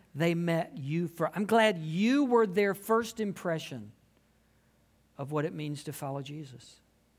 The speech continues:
I mean, that's who we're called to be. We're called to reflect the person of Jesus. We're, we're not called to get people to vote a certain way.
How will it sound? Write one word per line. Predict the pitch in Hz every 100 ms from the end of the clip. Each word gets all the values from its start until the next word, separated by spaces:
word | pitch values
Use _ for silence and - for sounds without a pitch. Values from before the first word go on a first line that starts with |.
| _ _ _ _ _ _ _ -
I | - -
mean, |
that's | 202 254
who | 277 302
we're | 247
called | 254 220 208
to | -
be. | 160 160 117 - - _ _ _ _ _ _ - -
We're | - 185
called | 226 233 233
to | 220
reflect | 180 170 - 220 226 233 233 - - _ _
the | 190
person | 180 - 196 185 190 185 180 - _ _ _ _ _
of | 160
Jesus. | 160 180 190 165 117 - - - _ _ _ _ _ _ _ _ _ _ _ _ _ _
We're, | 185 240 - - _ _ - - _ 262 -
we're | 208 196
not | 208 247 -
called | - 196 190
to | 180
get | 175 185
people | - 190 185
to |
vote | 160 139 165
a | 196
certain | 196 208 226 202
way. | 202 202 208 202